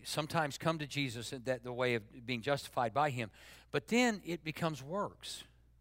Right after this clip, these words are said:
And, and rather than remembering the cross and what Jesus did for us and through us,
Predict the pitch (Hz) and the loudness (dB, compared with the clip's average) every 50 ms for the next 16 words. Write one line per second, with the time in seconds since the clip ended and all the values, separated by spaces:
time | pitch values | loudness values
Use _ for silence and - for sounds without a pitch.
0 | - - - - _ - - - - - - - 151 160 160 160 156 160 156 160 | -20 -20 -20 -20 _ -20 -20 -20 -20 -20 -2 2 2 2 4 4 2 2 4 6
1 | 175 208 240 247 247 208 185 185 170 156 143 - 147 151 151 147 151 175 196 202 | 6 6 6 6 4 2 4 2 2 0 -4 -4 -2 0 0 2 2 2 2 2
2 | 190 180 170 160 151 131 127 - - - 151 151 160 165 165 170 160 - - - | 2 2 2 2 2 -2 -4 -4 2 4 6 6 8 6 6 4 2 0 -4 -4
3 | 139 120 123 135 135 - - 151 156 147 131 139 120 - - 139 123 - - - | -4 -2 -2 -2 -2 0 0 2 2 2 0 -4 -4 0 0 0 0 0 -4 -4
4 | 156 156 156 147 135 - - 123 117 - 160 165 165 151 127 127 123 - - - | 0 2 2 2 2 0 -4 -8 -8 -4 -2 0 2 4 4 2 2 0 -6 -10